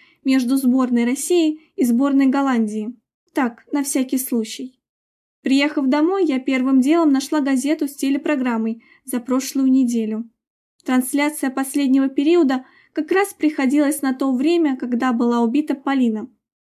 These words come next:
Так что Елизарова можно было исключить из числа подозреваемых. К тому же, если бы он совершил преступление, то, скорее всего, не стал бы светиться на похоронах,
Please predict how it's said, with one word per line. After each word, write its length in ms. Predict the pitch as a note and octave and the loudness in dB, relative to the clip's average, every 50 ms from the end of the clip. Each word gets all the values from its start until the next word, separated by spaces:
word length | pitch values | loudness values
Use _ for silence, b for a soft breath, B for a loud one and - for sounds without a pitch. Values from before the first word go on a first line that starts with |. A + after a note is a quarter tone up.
| _ _ _ - | _ _ _ -6
Так 140 | - B3+ A#3 | -6 -6 -6
что 180 | - - - C4 | -6 -6 -2 0
Елизарова 640 | A#3+ B3 B3+ B3+ B3+ A#3+ D#4 E4 E4+ E4+ D#4 D4 D4 | 0 2 2 0 0 0 0 0 2 2 0 2 2
можно 340 | C#4 D4 E4+ F4+ E4+ D#4 D4 | 2 2 2 2 2 2 2
было 300 | B3+ D4 D#4+ E4 D#4 D#4 | 2 2 2 2 2 0
исключить 640 | D#4 D#4 - E4+ E4+ E4+ - - C4 A#3 A#3+ - - | 0 -2 0 0 0 0 -2 -4 -6 -6 -6 -4 -6
из 140 | A#3 A3+ | -6 -4
числа 340 | - - A#3+ A#3 - C4 C4 | -4 -6 -8 -6 -6 -6 -6
подозреваемых. 880 | C4 - B3 B3+ A#3+ B3 B3 B3+ A#3 A#3 A3+ A3 G#3+ G#3 G#3+ A3+ _ _ _ _ _ _ _ _ _ _ _ _ _ _ _ | -4 -2 -2 -2 0 0 0 0 -2 -2 -4 -4 -6 -8 -8 -12 _ _ _ _ _ _ _ _ _ _ _ _ _ _ _
К 60 | - | -6
тому 260 | - D4 C#4 C#4+ D#4+ | -2 0 0 2 2
же, 140 | D#4 D#4 D4 | 2 2 2
если 340 | C4 C4+ D4 E4 - D#4 C#4 | 2 2 0 0 0 0 -2
бы 120 | C4 C#4+ | 0 0
он 80 | D4 C#4+ | -2 -4
совершил 400 | - - C#4 C#4+ - - D4 C#4+ | -4 -4 -4 -4 -2 -2 -2 -2
преступление, 840 | - C#4+ C#4+ - - C#4 - D4 E4 F4+ F4+ E4 C#4 A#3 A#3+ b b b b b b b b | -2 -4 -6 -4 -8 -6 -2 0 0 0 0 0 -2 -2 -4 b b b b b b b b
то, 100 | - B3+ | -4 -4
скорее 380 | B3+ - - C4+ B3+ C4 C4 | -4 -2 -4 -2 0 0 0
всего, 320 | C4 C4 - - B3 C4 C#4 | 0 -2 -2 -2 -2 0 0
не 160 | C#4+ D4+ E4+ | 0 0 0
стал 300 | E4 - E4+ D4 C4 A#3 | -2 -2 -2 0 0 0
бы 100 | G#3+ A3+ | -2 -4
светиться 500 | A3+ - A#3 A#3+ A#3 - D#4 D#4+ D#4 - | -6 -4 -4 -4 0 0 0 0 0 0
на 100 | C#4 C#4 | -2 -2
похоронах, 720 | C#4 - D4+ - - D#4 E4 D#4+ C#4+ B3+ A3 G#3+ - _ | -2 -4 -6 -4 -2 0 0 2 0 0 -2 -4 -8 _